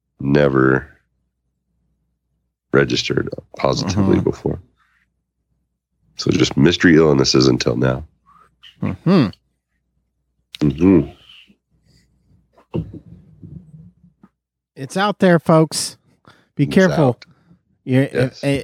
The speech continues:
Speaker 2: uh, usually what it means is you're not, you haven't been drinking enough beer to,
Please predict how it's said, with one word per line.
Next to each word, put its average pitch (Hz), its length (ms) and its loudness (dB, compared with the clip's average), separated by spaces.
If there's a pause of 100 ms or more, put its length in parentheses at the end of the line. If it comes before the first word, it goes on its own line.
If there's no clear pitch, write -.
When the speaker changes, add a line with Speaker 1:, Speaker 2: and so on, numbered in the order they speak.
(120)
Speaker 2:
uh, 135 40 -2
usually 190 460 4
what 190 180 4
it 170 60 4
means 165 300 4
is 143 240 0
you're 139 100 0
not, 156 240 -2 (320)
you 143 140 2
haven't 156 160 4
been 139 180 4
drinking 135 460 2
enough 113 280 0
beer 104 360 0 (500)
to, 107 340 4